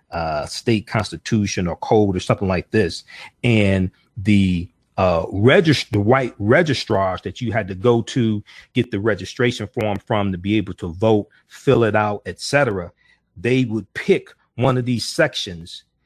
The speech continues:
and you'd have to explain it to their satisfaction, even though many of these white men, they were mainly men,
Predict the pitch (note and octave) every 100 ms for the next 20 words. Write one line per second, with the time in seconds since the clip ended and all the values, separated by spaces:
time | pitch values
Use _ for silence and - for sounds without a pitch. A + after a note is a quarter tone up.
0 | - G2+ G#2+ C3 A#2 C3 - G2+ G2+ -
1 | - C#3 C3+ A2 - G#2+ C3 A#2+ A2+ G#2+
2 | G2 - D#3 C#3 - G2 - _ - E3
3 | D3 C3 D#3+ C#3 A#2+ D3+ C#3+ B2+ C3+ G#2+
4 | C3 C3 A2+ C3 A#2+ A2+ A2 B2 B2 G2+
5 | F#2 E2 F2